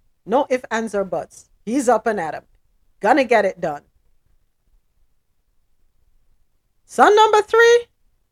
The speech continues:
<laughs> Count your lucky stars. Count your lucky stars with that one. Uh, you know them. Right?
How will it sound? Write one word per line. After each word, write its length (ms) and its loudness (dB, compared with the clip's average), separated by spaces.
<laughs> 720 -18
Count 280 -4
your 100 -10
lucky 280 -16
stars. 760 -20
Count 500 4
your 80 -2
lucky 280 -8
stars 400 -14
with 140 -20
that 220 -20
one. 180 -20
Uh, 160 -12
you 180 -14
know 220 -12
them. 140 -20
Right? 340 -14